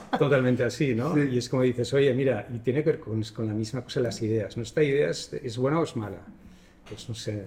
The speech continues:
Speaker 1: la vemos dentro de, de cinco años, ¿no? O dentro de trescientos años, ¿no? Entonces eso, el decir, "Oye, eh, tengo claro que este es mi camino, creo en eso, lo voy a construir y a hacer grande,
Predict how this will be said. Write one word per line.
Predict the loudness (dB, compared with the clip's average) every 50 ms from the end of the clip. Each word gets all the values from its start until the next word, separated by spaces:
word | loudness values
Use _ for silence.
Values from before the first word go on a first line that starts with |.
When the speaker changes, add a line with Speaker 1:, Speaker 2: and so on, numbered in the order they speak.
| -8 -8
Speaker 1:
la | -8 -6
vemos | -4 -2 -2 -2 0
dentro | 0 0 0 0 0 0 0
de, | 0 -2 -2 -4 -6
de | -6 -4 -4 -4 -6 -6 -8
cinco | -8 -6 -6 -6 -6 -8
años, | -8 -8 -10 -12 -12 -12
¿no? | -10 -6 -4
O | -2 0
dentro | 0 2 2 4 4 4
de | 4 2
trescientos | 2 0 -4 -2 0 0 0 0 -2 -6 -6
años, | -8 -8 -10 -10 -10 -10
¿no? | -10 -10 -10 -14 -20 -20 -20 -12
Entonces | -6 -2 0 0 2 2 0
eso, | 2 2 2 2 2
el | 0 0 0
decir, | 0 0 0 2 4 6
"Oye, | 6 6 6 4 2 0 -4 -8 -14 -20 -20 -20 -20 -14 -4 0
eh, | 2 2 4 4 2 0 0 -2 -2 -4 -6 -8 -6 0
tengo | 0 2 2 4
claro | 4 2 2 2 2
que | -2
este | -6 -6 -6 -6
es | -6 -6 -8 -10 -10 -12 -14 -14 -10 -8
mi | -6 -6 -4
camino, | -4 -6 -4 -4 -4 -4 -4 -6 -8 -8
creo | -6 -4 -4 -4
en | -4
eso, | -6 -6 -8 -6 -6 -6 -6 -8 -10 -12 -14 -14 -14 -14 -14 -14 -16 -18 -14 -8
lo | -4 -2 0 0
voy | 0 0 0 2 2 2
a | 2 0 -2 -4 -4 -4 -6 -8 -10 -12 -12 -14 -14 -16 -18 -20 -20 -20 _ -20 -20 -12 -4
construir | -2 -2 -2 -2 -6 -6 -2 0 0 2 2 2 2 0 -2 -4 -8 -10 -8
y | -6 -4 -4
a | -4 -4 -4 -6 -8 -10
hacer | -10 -8 -6 -4 -2
grande, | -2 -2 -2 -4 -4 -4 -6 -6 -6 -8 -8